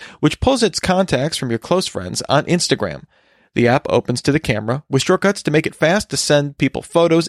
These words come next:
and videos. It has drawing and text overlays, but no filters. It also has a status feature that lets you set an emoji as an away message for your friends.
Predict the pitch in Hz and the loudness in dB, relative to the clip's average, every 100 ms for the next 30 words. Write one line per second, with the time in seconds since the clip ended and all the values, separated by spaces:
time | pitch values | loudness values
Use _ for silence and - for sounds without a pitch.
0 | - 113 120 131 131 80 - - _ _ | -6 -8 0 2 2 -2 -8 -16 _ _
1 | _ _ - 127 110 113 123 135 160 113 | _ _ -4 0 0 2 2 4 2 -2
2 | - 165 - 107 120 120 160 - _ - | -2 -4 -2 -2 0 2 0 -2 _ 0
3 | 214 214 _ - 131 127 - 170 - - | 0 0 _ -2 0 0 0 0 0 -10
4 | - _ _ _ _ - 113 143 185 156 | -16 _ _ _ _ -4 2 2 2 2
5 | 147 127 - 226 240 - 117 117 175 185 | 0 -2 0 0 0 0 -4 -2 -2 0
6 | 143 139 - 147 - - - 123 120 135 | 2 0 -2 -4 0 -2 -2 -4 -4 2
7 | 202 196 127 - 127 131 123 190 139 90 | 2 4 0 0 0 0 2 2 0 -4
8 | 123 - - 95 - 139 67 - | -6 -6 -6 -6 -2 -2 -2 -10